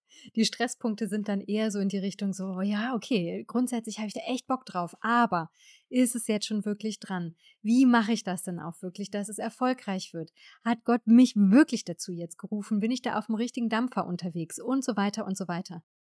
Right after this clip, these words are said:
Das heißt, es gibt immer bei dieser Frage, soll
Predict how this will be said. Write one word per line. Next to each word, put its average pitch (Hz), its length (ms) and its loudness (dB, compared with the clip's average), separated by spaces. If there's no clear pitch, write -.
Das 214 160 0
heißt, 247 200 4
es 254 100 -2
gibt - 180 0
immer 330 380 6
bei 247 140 6
dieser 226 260 0
Frage, 269 480 -2
soll 247 160 2